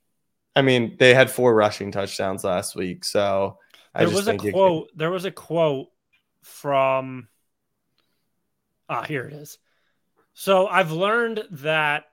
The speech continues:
Speaker 2: I, and granted, I don't watch a lot of Carolina Panthers football, and I haven't in years,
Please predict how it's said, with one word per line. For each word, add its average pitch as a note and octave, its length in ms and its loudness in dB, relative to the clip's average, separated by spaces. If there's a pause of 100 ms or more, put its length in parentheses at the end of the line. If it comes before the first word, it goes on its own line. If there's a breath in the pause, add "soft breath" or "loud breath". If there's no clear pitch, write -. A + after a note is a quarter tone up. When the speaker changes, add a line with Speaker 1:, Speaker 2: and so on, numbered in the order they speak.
(120)
Speaker 2:
I, C#3+ 140 -10 (260)
and E3 140 -8
granted, C3+ 300 -8
I C3+ 100 -6
don't D#3+ 180 -6
watch C#3 220 -8
a C#3+ 60 -12
lot A#2+ 160 -8
of A#2+ 60 -14
Carolina A#2+ 480 -10
Panthers C3 460 -16
football, D#3+ 460 -6
and C#3+ 80 -4
I B2 80 -4
haven't C3 340 -8
in D#3 140 -8
years, F3+ 420 -8